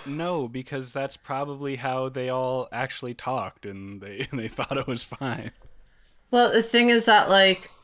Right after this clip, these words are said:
Speaker 2: I think, surprisingly, the stuff that doesn't work is actually the stuff that he hired actors for. And I think it's kinda telling about what the good qualities of this movie are.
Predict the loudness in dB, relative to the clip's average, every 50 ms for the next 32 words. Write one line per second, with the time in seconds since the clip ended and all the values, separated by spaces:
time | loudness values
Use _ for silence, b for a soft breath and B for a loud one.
0 | _ 2 4 4 4 4 4 4 4 4 2 0 -6 -2 0 4 4 4 4 6
1 | 6 8 8 8 6 6 4 6 6 4 4 4 2 0 -2 -6 b b b b
2 | b b b b b b b _ -8 0 2 4 4 6 6 6 4 6 4 2
3 | 6 6 4 6 6 4 2 4 6 8 6 6 6 6 2 4 6 6 6 6
4 | 4 0 -2 -2 -2 -2 2 2 2 2 2 -2 -2 -2 -2 -2 2 4 6 6
5 | 6 6 4 2 0 0 2 4 4 4 2 0 -2 -2 -2 -2 -4 -10 -12 -10
6 | -8 -6 -4 -4 -4 -4 -4 0 2 4 4 4 4 4 2 2 2 2 4 4
7 | 4 2 0 -8 -4 0 2 2 4 4 2 2 0 -2 -2 -4 -4 -2 0 2
8 | 2 2 2 0 -2 0 0 0 0 -2 -6 -4 -4 -4 -2 0 2 2 2 0
9 | -2 2 4 4 6 6 6 4 4 2 0 -2 -6 -6 -6 -6 -4 -4 -4 -2
10 | -2 0 0 0 0 -2 -4